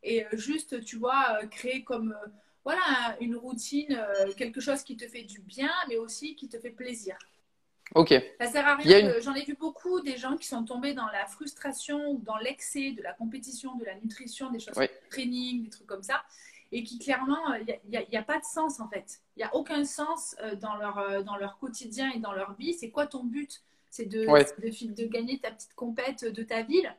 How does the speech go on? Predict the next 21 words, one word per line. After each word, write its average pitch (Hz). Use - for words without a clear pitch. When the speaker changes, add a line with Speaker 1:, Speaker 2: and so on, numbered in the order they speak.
Speaker 1:
C'est -
ça 311
le 320
but 226
de 277
ta 247
vie. 285
Enfin, 233
tu 220
vois, 269
c'est, -
c'est, -
moi, 247
je -
comprends 220
pas. 269
Faut 220
juste 254
tempérer, 269
en 202
fait. 185